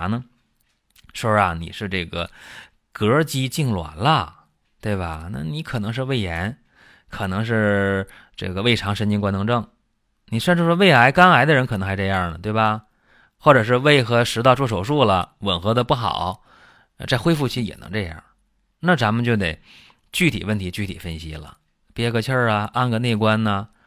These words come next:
按个眶上神经啊，吓唬一下啊，如果能好，那比啥都强。如果这些还不好的话，就得去看了，这究竟是啥原因导致的？那有人是胃寒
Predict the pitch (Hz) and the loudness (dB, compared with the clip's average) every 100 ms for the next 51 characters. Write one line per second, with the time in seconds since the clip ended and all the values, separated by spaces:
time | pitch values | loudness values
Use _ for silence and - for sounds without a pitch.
0 | _ _ 127 123 110 131 120 107 113 113 | _ _ 2 4 2 0 0 0 -2 0
1 | 110 101 98 - _ _ - - 143 120 | 0 -2 -6 -14 _ _ -6 0 0 0
2 | 101 107 110 92 87 95 113 92 110 95 | -2 2 2 2 -2 -4 -4 -4 -4 -8
3 | - 113 87 87 101 87 78 - _ _ | -10 -10 -8 -8 -8 -8 -14 -20 _ _
4 | _ _ - _ _ 160 175 190 156 156 | _ _ -20 _ _ 4 6 6 4 2
5 | 107 - 160 107 - 87 82 - _ _ | 2 0 -2 -4 -6 -8 -8 -8 _ _
6 | _ - 104 82 90 - 120 90 78 - | _ -6 -6 -6 -10 -4 -2 -2 -6 -10
7 | 92 - 135 139 117 - - - - - | -10 -6 -4 -2 -4 -8 -20 -20 -18 -8
8 | - 117 - 90 92 110 104 92 92 - | -2 -2 -2 -2 0 0 0 -2 -4 -8
9 | 80 76 - - _ _ _ - - _ | -10 -12 -14 -20 _ _ _ -20 -20 _
10 | 208 226 127 87 120 139 135 165 127 - | 4 6 6 4 0 -2 -2 0 0 -2
11 | 87 78 92 | -6 -6 -8